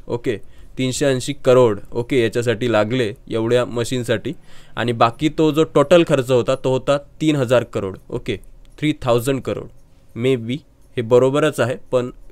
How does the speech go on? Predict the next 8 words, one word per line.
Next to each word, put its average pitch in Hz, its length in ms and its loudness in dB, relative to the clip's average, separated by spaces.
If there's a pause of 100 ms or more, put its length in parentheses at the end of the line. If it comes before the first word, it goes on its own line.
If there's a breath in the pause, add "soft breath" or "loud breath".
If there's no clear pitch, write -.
कन्फर्म 139 440 2
तुम्ही 123 180 -4
करून 113 300 -2
घ्याल, 98 160 -10 (200)
ठीक 151 200 -2
आहे? - 260 -12 (220 soft breath)
येस, - 400 -8 (3000 soft breath)
शांतता, 117 480 -4